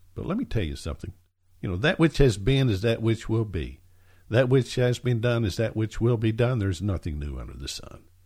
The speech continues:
And America is very prophetic. Um, so is Africa.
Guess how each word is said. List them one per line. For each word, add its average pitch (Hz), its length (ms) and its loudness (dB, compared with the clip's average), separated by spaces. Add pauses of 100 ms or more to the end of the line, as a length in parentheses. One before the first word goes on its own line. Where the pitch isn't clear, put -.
(1160)
And 127 100 2
America 143 420 4
is 107 180 2
very 107 260 0
prophetic. - 560 -6 (340)
Um, 98 640 -4
so 131 160 0
is 107 100 0
Africa. - 480 -4